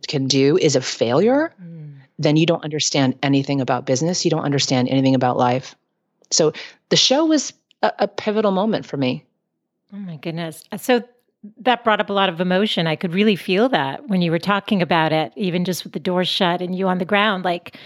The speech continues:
Speaker 2: in coming into, it was like a, it was like a, an awakening for you. It was a gift. And so
Speaker 1: Yeah.
Speaker 2: I think it's so beautiful, but I think a lot of women are being presented with that, but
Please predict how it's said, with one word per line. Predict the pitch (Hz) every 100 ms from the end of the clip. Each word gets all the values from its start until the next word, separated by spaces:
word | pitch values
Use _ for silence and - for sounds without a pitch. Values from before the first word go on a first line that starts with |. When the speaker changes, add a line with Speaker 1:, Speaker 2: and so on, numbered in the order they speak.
| - - _ _ -
Speaker 2:
in | 214 202 190
coming | - 185 180
into, | 180 - 226
it | 208
was | 185
like | 214 220
a, | 208 -
it |
was | 220 196
like | 202
a, | 214 185 185 _ -
an | 202 170 170
awakening | - 180 190 262 - 311 220 170
for | -
you. | 156 147 143
It |
was | 165
a | 190
gift. | 170 214 151 - - -
And | 220 190 175
so | 214 185 175 175 180
Speaker 1:
Yeah. | 170 175 - 147 - _ -
Speaker 2:
I | 226
think | 180 226
it's | 214 -
so | 220
beautiful, | 185 247 302 277
but | 214
I | 196
think | 196 247
a | 254
lot | 220 196 208
of | 208
women | 190 185 202 208 202 190 190 202 _ _ _ _ _ _ _ _ _ - - -
are | 175
being | 196 190
presented | - 190 190 190 240 -
with | 202
that, | 185 175 175 - -
but | 185